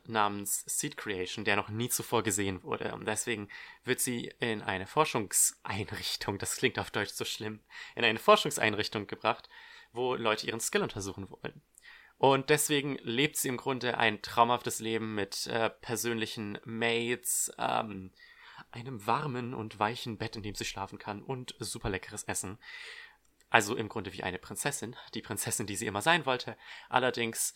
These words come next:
hat ihre Schwester ein Problem damit und versucht ihr das Leben so schwer wie möglich zu machen.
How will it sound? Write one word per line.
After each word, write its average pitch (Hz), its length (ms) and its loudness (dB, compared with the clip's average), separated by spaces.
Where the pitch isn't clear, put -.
hat - 480 0
ihre 135 240 -2
Schwester 113 720 4
ein 120 120 0
Problem 113 280 0
damit 98 360 0
und 101 180 -2
versucht 101 400 -2
ihr 101 140 0
das - 460 -4
Leben 98 280 -2
so 95 120 -6
schwer 92 200 -2
wie 90 100 -8
möglich 87 300 -10
zu - 80 -10
machen. 104 240 -14